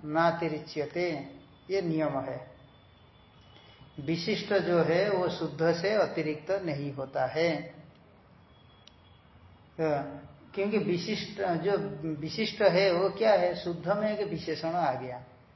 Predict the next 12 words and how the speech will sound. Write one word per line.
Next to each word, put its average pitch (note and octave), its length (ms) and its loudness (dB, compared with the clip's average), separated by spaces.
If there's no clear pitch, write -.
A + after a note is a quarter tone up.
जो, F3+ 320 2
अम, C#3+ 440 -4
रूप D#3+ 400 0
वाला F#3 340 8
घट D3+ 320 2
है D#3 380 2
वो F3+ 140 -2
घट E3+ 240 2
से G3 220 2
भिन्न F3 260 0
है G3+ 260 2
कहेंगे। F#3 520 -12